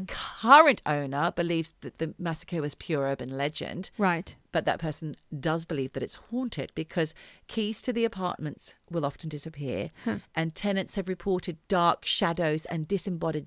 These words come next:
Speaker 1: voices of women in the middle of the night. Plus,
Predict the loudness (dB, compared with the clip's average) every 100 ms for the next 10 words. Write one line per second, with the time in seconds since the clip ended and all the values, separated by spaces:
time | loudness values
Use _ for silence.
0 | -2 0 0 0 -2 -2 -4 -8 -4 0
1 | 0 -2 -6 -8 -6 -4 -6 -6 -8 -6
2 | -4 -6 -8 -16 -20 -10 0 6 6 6
3 | 0